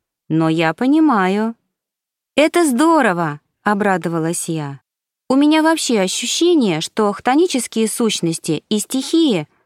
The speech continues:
понимают меня в этом мире лучше драконов и людей». «Так и есть, маленький дракон», — подтвердило сияние. «Почему?» — с замиранием сердца спросила я. «Потому что по своей силе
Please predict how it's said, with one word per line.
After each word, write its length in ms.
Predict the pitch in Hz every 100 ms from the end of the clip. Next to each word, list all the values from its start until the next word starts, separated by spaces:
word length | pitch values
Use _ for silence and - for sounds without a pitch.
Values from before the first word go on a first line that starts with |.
| _
понимают 540 | 254 269 294 285 262 262
меня 240 | 269 269
в 20 |
этом 280 | 262 262 269 277
мире 360 | 311 240 160 - -
лучше 440 | 277 330 - 196
драконов 580 | 190 214 233 359 294 226
и 60 | 269
людей». 540 | 294 240 202 156 135 _ _ _ _ _ _ _ _ _
«Так 340 | 165 143 135
и 60 | 220
есть, 580 | 277 233 190 196 220 240
маленький 540 | 233 220 214 208 220
дракон», — 640 | 202 214 214 214 214 196 190 _ _ _
подтвердило 720 | - 202 196 202 190 202 190 190
сияние. 840 | - 208 190 180 175 175 170 165 _ _ _ _ _ _ _
«Почему?» — 720 | - 294 - 392 320 185 143 - _ _ _ _
с 60 | 196
замиранием 720 | 202 233 233 214 202 196 202
сердца 400 | - 294 285 185
спросила 520 | - 214 214 226 214
я. 400 | 208 180 143 135 _ _ _ _ - - - - - -
«Потому 380 | 185 190 196 202
что 180 | - 196
по 120 | 202
своей 460 | - 202 202 202 196
силе 680 | - 240 285 240 160 135